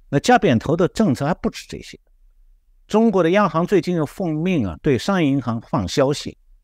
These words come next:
要商业银行把原来利率比较高的房贷帮客户改成低利率的房贷，就是这个重新的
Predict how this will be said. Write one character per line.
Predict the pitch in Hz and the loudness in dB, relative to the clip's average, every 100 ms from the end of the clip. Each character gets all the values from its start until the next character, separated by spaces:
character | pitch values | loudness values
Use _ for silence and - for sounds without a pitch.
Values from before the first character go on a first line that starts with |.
| _ _ _ _ _ | _ _ _ _ _
要 | 214 190 | 2 2
商 | 143 220 214 | 2 2 2
业 | 151 | 2
银 | 151 190 | 0 -2
行 | 151 156 | -4 -2
把 | 107 | -4
原 | 82 127 175 | -2 -2 0
来 | 170 | 0
利 | 185 180 | -2 -2
率 | 135 | -4
比 | 127 | -4
较 | 127 - _ | -6 -6 _
高 | 156 160 165 | 0 2 0
的 | 110 | -2
房 | - 73 85 | -4 -6 -6
贷 | 110 101 - _ _ _ _ _ _ _ | -6 -6 -8 _ _ _ _ _ _ _
帮 | 190 185 190 | 2 2 0
客 | - 175 131 | 0 0 0
户 | 160 123 | -2 -4
改 | 104 71 87 | -4 -4 -6
成 | - 101 - | -4 -6 -2
低 | 196 202 180 | 0 0 2
利 | 131 107 | 0 2
率 | 85 | -2
的 | 76 | -2
房 | - 71 78 | -4 -4 -4
贷， | 104 90 | -4 -2
就 | 127 | -2
是 | 101 95 | -2 -2
这 | 85 | -4
个 | 76 80 - _ | -2 -4 -6 _
重 | - 117 147 | -2 0 0
新 | 151 185 185 | 0 -2 0
的 | 151 | -2